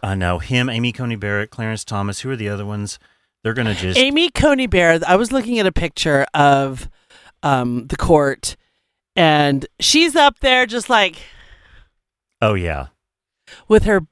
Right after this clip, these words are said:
Speaker 2: big conservative
Speaker 1: Yep.
Speaker 2: Christian backwards ass grin. Oh, she was just pissing me off.
Speaker 1: I know. Well, <clears throat> maybe, maybe, let's just say this. Maybe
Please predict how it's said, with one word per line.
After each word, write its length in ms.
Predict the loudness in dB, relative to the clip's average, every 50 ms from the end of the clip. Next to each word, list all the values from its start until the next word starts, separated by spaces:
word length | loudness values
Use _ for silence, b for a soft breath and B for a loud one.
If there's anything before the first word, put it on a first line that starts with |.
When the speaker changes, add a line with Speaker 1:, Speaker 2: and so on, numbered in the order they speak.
| _ _ _ _ _
Speaker 2:
big 640 | 0 2 4 4 4 4 2 0 -2 -6 -14 -20 _ _ _ _ _ _ _ _ _ _ -4
conservative 1080 | -4 -4 -4 -2 -2 2 4 6 6 6 4 4 4 6 6 6 6 4 2 0 -6 b b b b b b
Speaker 1:
Yep. 220 | -2 0 0 0 -2 _ -8
Speaker 2:
Christian 1040 | -8 -2 0 0 2 2 0 -2 0 2 4 4 4 4 2 0 -2 -2 -4 -6 _ _ _ _ _ _ -20 _ _ _ _ _ _ _ _ _
backwards 640 | 2 2 2 2 -2 -4 -2 0 2 2 2 0 -2 -6 0
ass 340 | 2 2 4 4 2 0 -4
grin. 360 | -8 -4 -2 0 0 0 -2
Oh, 180 | -2 -4 -4 -4 -4
she 180 | -4 -4 -4
was 160 | -2 -4 -4 -2
just 220 | -2 -4 -4 -6 -12 _ _
pissing 420 | -4 0 2 2 2 2 0 0 0
me 220 | 0 0 0 0
off. 320 | -2 -4 -6 -6 -6 -2 -2
Speaker 1:
I 100 | 0 0
know. 400 | 0 -2 -2 -2 -2 -2 -4 -8 _
Well, 320 | 0 0 0 0 0 -4 -10 _ _ _
<clears throat> 400 | -16 -14 -12 -12 -12 -14 -14 _
maybe, 520 | -6 -2 0 0 2 2 0 0 -2 -4 -8 _ _ _ _
maybe, 680 | -8 -6 -2 0 0 0 0 -2 -6 -8 -8 -10 -12 -14 -14 _
let's 180 | -10 -8 -8 -10
just 180 | -14 -14 -16 _ _ _ _
say 220 | _ -6 -4 -4 -2
this. 380 | -4 -6 -8 -8 -10 -14 -14 _ _ _
Maybe 540 | -4 -2 -2 -2 -2 -2 -4 -4 -4 -6